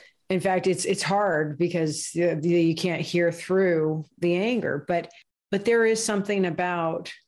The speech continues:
you know, there's a con-, let's say you're, these men and your dad or the, your grandfather have, like, um, they're like a super ego or, or conscience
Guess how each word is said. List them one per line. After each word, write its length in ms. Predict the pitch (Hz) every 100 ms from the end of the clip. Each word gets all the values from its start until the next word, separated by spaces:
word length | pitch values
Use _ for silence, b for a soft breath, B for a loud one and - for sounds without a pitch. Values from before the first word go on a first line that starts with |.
| _ _ -
you 120 | 180
know, 260 | 165 156 -
there's 380 | 180 202 208 202
a 40 |
con-, 460 | 202 - 311 294 - -
let's 200 | 214 262
say 220 | - 262 233
you're, 320 | - 196 196 -
these 380 | 190 160 190 151
men 520 | 190 190 160 170 240
and 280 | 208 185 175
your 100 | 165
dad 360 | 160 151 156 175
or 220 | 175 160
the, 460 | 151 151 147 147 B B B B B
your 120 | - 165
grandfather 540 | 175 170 170 165 170
have, 340 | 175 175 170 156
like, 240 | 165 165
um, 300 | 170 165 165
they're 180 | 196 208
like 160 | 196 196
a 60 | 202
super 340 | 302 - 190
ego 280 | 165 151 -
or, 200 | - -
or 160 | 180 165
conscience 880 | - 233 220 - 127 120 - -